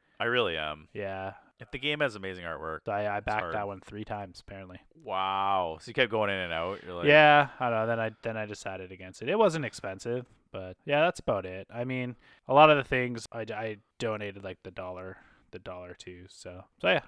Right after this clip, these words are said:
Speaker 2: But I do have a lot of games coming in that I back, so I'm looking forward to it.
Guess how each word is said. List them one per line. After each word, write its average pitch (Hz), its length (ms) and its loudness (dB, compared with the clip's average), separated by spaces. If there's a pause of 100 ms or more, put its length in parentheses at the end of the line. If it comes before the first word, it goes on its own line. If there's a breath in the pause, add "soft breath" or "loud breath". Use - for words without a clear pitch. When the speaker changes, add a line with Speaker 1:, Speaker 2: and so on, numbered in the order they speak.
(360 loud breath)
Speaker 2:
But 123 140 2
I 127 100 0
do 139 80 -2
have 135 200 2
a 117 80 0
lot 110 200 0
of 101 60 -10
games 98 240 -10
coming 95 280 -12
in 92 220 -14 (260)
that 92 140 -8
I 92 80 -8
back, 90 380 -12
so 92 340 -14 (200)
I'm 98 200 -20
looking 95 240 -20
forward - 240 -20
to 107 100 -16
it. - 120 -20